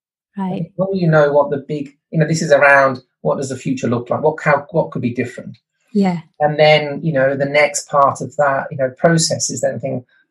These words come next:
Speaker 2: "Okay, what do we think is gonna have the biggest impact and easier to do?" And prioritize those.
Speaker 1: Yeah.
Speaker 2: And then you might wanna get some,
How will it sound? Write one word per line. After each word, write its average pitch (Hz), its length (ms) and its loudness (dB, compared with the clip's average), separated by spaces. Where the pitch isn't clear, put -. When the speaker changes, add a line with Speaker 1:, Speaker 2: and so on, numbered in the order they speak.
Speaker 2:
"Okay, 160 180 -4
what 156 160 2
do 156 60 4
we 135 80 -4
think 160 140 -2
is - 60 -8
gonna 127 140 2
have 131 140 0
the 131 80 -4
biggest 127 400 -2
impact 120 420 -6
and 127 100 -2
easier 123 300 -2
to - 140 -10
do?" 127 280 -4
And 131 140 -8
prioritize 156 640 4
those. - 460 -10
Speaker 1:
Yeah. 196 280 -2
Speaker 2:
And - 320 -8
then 156 120 0
you 139 80 -10
might 131 180 -4
wanna 127 180 -6
get - 260 -4
some, - 280 -12